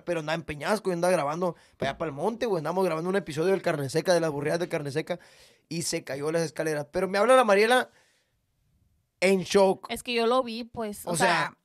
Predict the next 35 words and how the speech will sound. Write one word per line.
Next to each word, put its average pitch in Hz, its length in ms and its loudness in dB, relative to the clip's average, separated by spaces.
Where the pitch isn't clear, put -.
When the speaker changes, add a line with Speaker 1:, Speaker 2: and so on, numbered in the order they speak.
Speaker 2:
a 240 120 0
mí 185 120 0
Speaker 1:
mi-, 185 40 2
Speaker 2:
se 254 80 -4
me 240 80 0
Speaker 1:
e-, 240 60 -4
Speaker 2:
cayó. 208 320 -10
Speaker 1:
ella 170 240 0
miró 170 260 -2
todo 180 140 -2
el 175 100 -2
pedo, 196 320 2
pues, 165 160 -4
ella 160 120 0
estaban 185 240 0
ahí 175 100 -4
tomando 208 400 -2
café 185 240 -2
y 220 40 6
el 202 60 -2
niño 196 240 0
andaba 185 200 -4
haciendo 214 200 0
desmadre 220 320 0
y 262 140 -6
se 185 140 -4
subió 180 360 2
y, 269 100 -6
pues, 165 220 -12
se 156 140 -6
cayó, 147 460 0
pues, 226 180 -2
fue 170 120 -4
un 214 60 -2
accidente. 202 520 -2